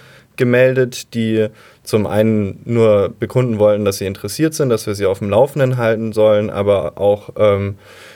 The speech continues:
dass sie das Projekt gerne in ihren Städten oder in ihren Verbänden,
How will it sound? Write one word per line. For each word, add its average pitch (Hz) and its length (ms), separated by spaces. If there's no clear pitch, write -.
dass 104 220
sie 104 220
das 98 180
Projekt 101 380
gerne 101 320
in 95 100
ihren 95 220
Städten 117 500
oder 98 340
in 92 100
ihren 95 180
Verbänden, 101 760